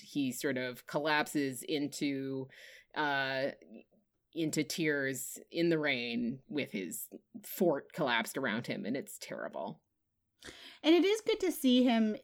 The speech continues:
Speaker 2: exhibit emotions, because it has always felt that while the show revolves around Will in so many ways,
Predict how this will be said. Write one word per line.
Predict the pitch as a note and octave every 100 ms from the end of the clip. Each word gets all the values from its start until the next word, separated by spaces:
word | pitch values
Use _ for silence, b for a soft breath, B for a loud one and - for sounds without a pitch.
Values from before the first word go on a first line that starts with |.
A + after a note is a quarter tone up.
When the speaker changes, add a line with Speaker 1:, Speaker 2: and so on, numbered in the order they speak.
| _ _ -
Speaker 2:
exhibit | G#3 F3+ E3+ F3 E3 E3+ D#3+
emotions, | F3 E3 E3 A3 A3 A#3 A#3+
because | A3 - - D#3+ F#3
it | B3
has | A#3+ B3
always | C4 C4+ C4
felt | B3 B3 -
that | F#3+
while | F#3+ F#3
the | F#3
show | G3+ F#3
revolves | F#3 E3 D#3 G3 B3
around | B3 A#3+
Will | A#3 A3+
in | A3+
so | A#3 A3+
many | A3 A3
ways, | G#3 G3+ F#3+ F#3+ F#3